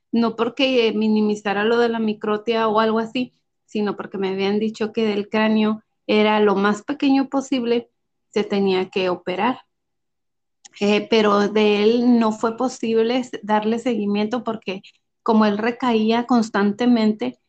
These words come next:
con neumonías. Entonces, el primer año me la pasé internada con él, eh, por los problemas respiratorios que tenía.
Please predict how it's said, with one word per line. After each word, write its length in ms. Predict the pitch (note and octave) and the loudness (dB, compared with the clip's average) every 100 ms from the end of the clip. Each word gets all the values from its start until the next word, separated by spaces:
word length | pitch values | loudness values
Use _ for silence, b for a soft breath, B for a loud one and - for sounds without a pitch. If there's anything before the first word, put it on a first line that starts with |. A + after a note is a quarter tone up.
| _ - | _ -4
con 200 | A3+ G#3+ | 2 4
neumonías. 800 | G3 F#3+ F3+ F#3 A3+ C4+ G3+ - _ _ _ _ _ | 2 0 -2 0 0 0 -4 -8 _ _ _ _ _
Entonces, 320 | - G3 - - | -10 -10 -8 -6
el 120 | G#3 | -4
primer 380 | A3 G#3 G#3 A#3+ | 0 2 2 2
año 300 | C4+ C4 C4+ | 2 4 4
me 100 | C4 | 4
la 160 | B3+ A#3 | 2 0
pasé 800 | G#3 - G#3 G#3+ A3+ A#3 G#3+ F3+ _ _ _ _ _ _ - | -4 -2 0 0 0 -2 -6 -8 _ _ _ _ _ _ -2
internada 760 | A3+ A3 G#3 F#3+ F#3+ G3 A#3 | 0 0 0 0 0 0 0
con 160 | A#3 F#3+ | -2 -2
él, 320 | A3 D4 D#4+ b b _ _ _ _ | 0 -2 -4 b b _ _ _ _
eh, 640 | - G#3 G#3 G3 F#3+ F3+ F#3 F#3+ _ _ _ _ _ _ | -4 -2 0 -2 -2 -4 -6 -10 _ _ _ _ _ _
por 220 | G#3 G3 | 0 2
los 440 | G3 F#3+ F#3+ G3 F#3+ | 0 0 0 -2 -4
problemas 520 | G3 F#3+ G3 G3 G#3 | -4 -2 -2 -2 -2
respiratorios 840 | G#3+ - - G3 F#3 E3+ F#3 F3 | -4 -4 -4 -2 -2 -4 -4 -6
que 120 | - | -12
tenía. 420 | F#3+ - F#3 F#3+ | -10 -6 -6 -6